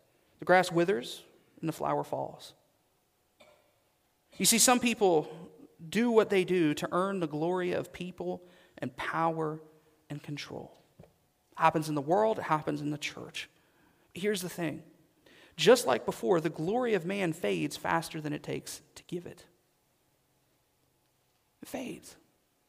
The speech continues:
First Peter says, "The grass withers, the flower falls off." The praise of man is nothing more than a few seconds of hot, bad-smelling breath.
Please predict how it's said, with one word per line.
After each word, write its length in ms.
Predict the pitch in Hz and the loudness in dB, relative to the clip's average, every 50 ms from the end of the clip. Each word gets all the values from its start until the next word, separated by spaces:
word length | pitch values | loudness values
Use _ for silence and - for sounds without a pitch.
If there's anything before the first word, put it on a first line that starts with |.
| _ _ - - - - 69 | _ _ -10 -10 -8 -8 -6
First 240 | - 220 214 202 - | -4 -2 -2 -2 -4
Peter 120 | 233 202 | -6 -6
says, 440 | 180 190 196 190 185 196 196 190 185 | -4 -4 -2 -2 -2 -2 -4 -4 -6
"The 420 | 196 185 190 175 175 - 131 160 151 | -8 -8 -8 -8 -10 -10 -10 -8 -4
grass 320 | - 165 180 190 190 - | 0 2 2 2 2 0
withers, 240 | 190 185 180 175 170 | -2 -2 -4 -4 -8
the 80 | - | -4
flower 240 | - 180 175 175 170 | -2 0 0 0 0
falls 260 | - 175 165 165 165 | -2 -2 -4 -4 -2
off." 300 | 170 160 160 165 - - - _ _ _ _ _ _ _ _ _ _ _ _ _ _ _ _ _ _ _ _ _ _ _ _ _ _ _ _ _ _ _ _ _ _ _ _ _ _ _ _ _ _ _ _ _ _ _ _ _ _ _ _ _ _ _ _ _ _ - - _ - | -4 -4 -6 -6 -10 -14 -20 _ _ _ _ _ _ _ _ _ _ _ _ _ _ _ _ _ _ _ _ _ _ _ _ _ _ _ _ _ _ _ _ _ _ _ _ _ _ _ _ _ _ _ _ _ _ _ _ _ _ _ _ _ _ _ _ _ _ -20 -20 _ -12
The 200 | 190 175 180 214 | -6 -2 -2 -2
praise 440 | - - - 233 - 330 349 294 - | 0 2 2 4 6 6 6 6 6
of 160 | 214 170 165 | 4 2 2
man 440 | 165 175 196 196 165 151 151 151 147 | 2 2 2 2 2 2 0 0 -2
is 160 | - 160 151 | -2 -2 0
nothing 400 | 160 175 - - 220 190 175 160 | 0 0 0 0 -2 -2 -2 0
more 260 | 165 175 175 170 170 | 0 2 2 2 2
than 140 | 156 156 147 | 0 0 -2
a 40 | 147 | -4
few 280 | - - - 185 185 170 | -6 -8 -10 -8 -6 -6
seconds 420 | - - 170 160 - 160 156 - | -4 -4 -4 -4 -4 -6 -6 -6
of 120 | - - | -8 -6
hot, 340 | - - 165 165 - - 147 | -2 0 0 0 0 -2 -2
bad-smelling 580 | 151 151 151 151 143 - - 147 135 135 135 127 | -2 -2 -2 -2 -4 -4 -6 -6 -6 -6 -8 -8
breath. 400 | 123 113 101 101 - - - | -8 -10 -10 -12 -14 -18 -20